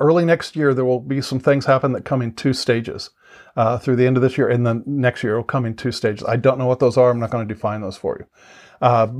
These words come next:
of course, there's lots of little things in between, but there will be two marked events that will mark those. And, uh, and also know some of the other things he said, which included, he said that we will see an, he s-, told me, he said, "You'll see an underground economy develop in my body.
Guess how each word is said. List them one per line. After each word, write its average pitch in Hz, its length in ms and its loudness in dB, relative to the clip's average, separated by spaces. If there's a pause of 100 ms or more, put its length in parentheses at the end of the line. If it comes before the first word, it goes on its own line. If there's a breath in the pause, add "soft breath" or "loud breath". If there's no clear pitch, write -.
(140)
of 165 120 -4
course, 180 240 2
there's 131 160 2
lots 139 220 4
of 127 80 -2
little 147 160 4
things 135 220 2
in 123 80 0
between, 123 300 -4
but 110 140 -6
there 127 120 2
will 120 80 -4
be 117 180 -8
two 156 240 -2
marked 123 520 0
events 110 580 -6 (360 soft breath)
that 123 80 2
will 117 140 -2
mark 117 300 -6
those. 104 260 -8 (520 soft breath)
And, 147 460 4
uh, 147 220 2
and 156 160 4
also 226 260 4
know 208 200 2
some 175 200 -4
of 165 80 2
the 165 100 4
other 160 200 4
things 151 220 -2
he 147 80 -4
said, 139 260 0
which 139 180 -6
included, 143 720 0 (380 soft breath)
he 143 120 -2
said 151 260 0
that 139 100 2
we 147 140 0
will 160 100 0
see 156 240 -2
an, 135 120 -2 (200)
he 143 80 -6
s-, 147 220 -10
told 165 160 4
me, 135 60 -2
he 123 40 -4
said, 127 220 0
"You'll 160 140 4
see 156 180 0
an 135 100 0
underground 156 520 0
economy 143 500 -4
develop 120 400 2
in 120 100 -4
my 113 160 -6
body. 110 380 -4